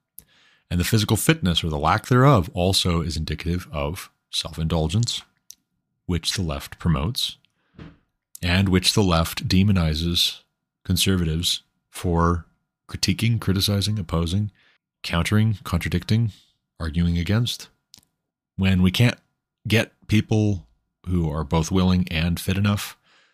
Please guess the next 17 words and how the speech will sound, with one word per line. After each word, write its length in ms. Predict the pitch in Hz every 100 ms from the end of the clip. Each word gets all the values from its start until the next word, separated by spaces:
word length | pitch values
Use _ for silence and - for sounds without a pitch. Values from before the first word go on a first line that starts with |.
| _
to 100 | -
serve 220 | - 98
in 60 | 87
the 40 |
military, 600 | 90 107 98 85 76 76 - _ _ _ _ 101
that's 160 | 95
a 40 | 92
major 500 | 92 107 110 95 98
problem 560 | 101 90 80 69 73
for 300 | - 95 82
readiness. 560 | 80 85 76 71 - - _ _ _ _ _ - - - -
Also, 300 | 117 113 139
two, 400 | 127 180 220 - - _ _ _ _ -
there's 120 | 101
a 60 |
sharp 260 | 101 90 87
drop. 300 | 98 95